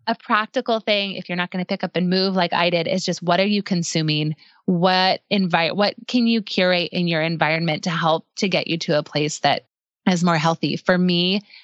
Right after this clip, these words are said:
I was single at the time, but it definitely impacted who I was go-,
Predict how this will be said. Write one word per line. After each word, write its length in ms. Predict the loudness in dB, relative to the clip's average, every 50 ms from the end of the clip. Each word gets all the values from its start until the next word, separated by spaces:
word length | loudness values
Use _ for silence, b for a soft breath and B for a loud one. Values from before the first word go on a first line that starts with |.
| B B
I 140 | -2 0 0
was 180 | 0 0 -2 -2
single 420 | -6 -6 -4 -4 -2 0 0 0
at 180 | -2 -2 -4 -6
the 100 | -8 -6
time, 480 | -4 -4 -2 -2 -2 -2 -2 -2 0
but 160 | 0 0 0
it 140 | 0 -2 -2
definitely 580 | 0 -2 -2 0 -2 -2 -2 -2 0 -2 -2 -2
impacted 800 | -2 -2 -2 0 0 0 0 -2 -2 -2 0 0 0 0 -2 -4 -10 _ _ _ _ _ _ _ _ _ _ _ -2
who 260 | 0 2 2 2 2 2
I 480 | 2 2 2 2 0 0 0 -2 -4 -6 -10 _ _ _ _ _ _ _
was 340 | -2 0 0 0 -2 -4 -8 -12 -8 -4
go-, 140 | -4 -4